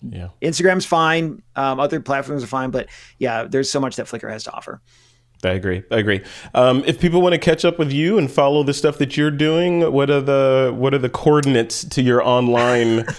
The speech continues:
Speaker 1: <laughs> location? <laughs>
Speaker 2: Um, I would, uh, I would just recommend going to Weekly fifty. That's F I F T Y dot com. And, uh, again, that fifty refers to the fifty millimeter focal length.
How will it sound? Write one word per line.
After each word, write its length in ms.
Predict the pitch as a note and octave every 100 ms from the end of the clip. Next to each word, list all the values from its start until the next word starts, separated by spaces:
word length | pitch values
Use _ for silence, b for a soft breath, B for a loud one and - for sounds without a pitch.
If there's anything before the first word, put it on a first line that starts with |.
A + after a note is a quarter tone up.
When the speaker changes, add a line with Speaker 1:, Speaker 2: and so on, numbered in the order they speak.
| -
Speaker 1:
<laughs> 200 | G3+ -
location? 760 | C3 B2 - C3+ B2 C3 A2
<laughs> 800 | D#3 C5 B4+ A4 D5+ - - A3+ B3 B A3 F3 C#3 _ D3
Speaker 2:
Um, 560 | E3+ F3 E3 D3 C3+ - -
I 180 | E3
would, 260 | F3 E3 C3
uh, 460 | C#3+ C3+ B2+ A#2+ - -
I 140 | B2+ C#3+
would 100 | C3+
just 160 | C#3
recommend 320 | D3 D3 C#3+
going 160 | C#3 C#3
to 80 | B2+
Weekly 360 | C3+ C#3 D3
fifty. 360 | C3 C#3+ - E3
That's 260 | C3 B2 -
F 160 | D3 D3
I 140 | C#3+
F 180 | C3+ -
T 180 | D3 C#3
Y 460 | B2+ B2+ C#3+ B2
dot 260 | A2+ B2+ -
com. 440 | - B2+ C3 C3 B B B B -
And, 480 | C3 B2 A#2+ A#2+
uh, 220 | B2 A#2 A2+
again, 240 | C3 C#3
that 160 | C#3 -
fifty 260 | C#3+ C#3
refers 320 | C3 B2 C3 B2+
to 120 | B2
the 140 | A#2
fifty 260 | - C3 B2+
millimeter 320 | B2+ B2+ A#2
focal 340 | A2 B2 B2+ A#2+
length. 400 | A#2+ B2 -